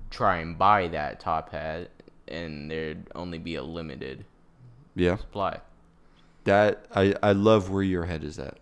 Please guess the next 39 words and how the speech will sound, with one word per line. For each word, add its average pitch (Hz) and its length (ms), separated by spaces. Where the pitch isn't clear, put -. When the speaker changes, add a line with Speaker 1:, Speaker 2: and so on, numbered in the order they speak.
Speaker 2:
because 90 600
that 101 340
is 104 340
what 92 320
somebody 85 460
would 82 180
want 98 340
to 90 100
take 80 180
place 78 320
with 85 120
a 85 60
creation 80 720
that 78 280
they, 117 200
they 113 280
just 104 300
came 87 160
up 73 140
with, 80 180
and 90 120
they 107 80
wanted 98 320
to - 100
be, 87 100
they 120 100
wanted 131 320
to 98 120
take - 220
the 90 80
world 85 260
by 73 120
storm. - 360
So - 140
I 92 100
love 104 340
your 92 100
positivity. - 600
Unfortunately, 98 1040